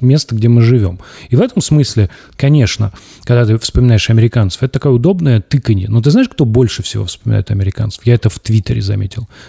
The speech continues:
Такие вот, знаешь, типа патриоты. Вот они как бы... Ты пи-, вот мы, например, м, совсем недавно, ты помнишь, в лайве обсуждали, что типа в Америке очень вежливые полицейские, да?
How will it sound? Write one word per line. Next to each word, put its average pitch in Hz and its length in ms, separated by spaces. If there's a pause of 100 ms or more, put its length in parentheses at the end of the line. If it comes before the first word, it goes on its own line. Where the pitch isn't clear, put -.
(120)
Такие 120 340
вот, 101 120
знаешь, 143 240 (220)
типа 123 300
патриоты. 104 760 (380)
Вот 113 280
они 147 280
как 131 280
бы... 113 140 (200)
Ты - 80
пи-, 233 220
вот 143 240
мы, 147 140
например, 139 420 (360)
м, 131 200
совсем 143 340
недавно, 139 360
ты - 80
помнишь, 143 300
в 110 60
лайве 117 320
обсуждали, 104 600
что - 320
типа - 260
в 101 80
Америке 123 440
очень 110 280
вежливые 95 420
полицейские, - 680
да? 127 180